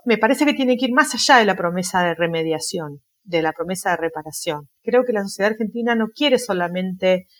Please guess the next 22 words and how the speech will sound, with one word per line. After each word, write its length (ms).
volver 540
a 80
ciertos 480
horizontes 560
del 160
pasado, 460
sino 260
que 80
lo 100
que 120
requiere 400
son, 320
eh, 200
transformaciones 800
un 80
poco 240
más 160
de 80
fondo, 540
¿no? 300
Creo 160
que, 120